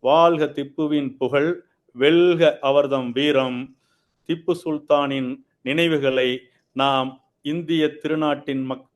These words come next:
அந்த ரத்தங்கள் ஒவ்வொரு அணுவிலும் ஏற்று அந்த தியாகச் சுடரை போற்றி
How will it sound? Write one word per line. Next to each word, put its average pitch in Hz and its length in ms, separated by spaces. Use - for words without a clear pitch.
அந்த 135 240
ரத்தங்கள் 151 580
ஒவ்வொரு 151 420
அணுவிலும் 170 720
ஏற்று 143 480
அந்த 135 300
தியாகச் 175 500
சுடரை 139 420
போற்றி 165 460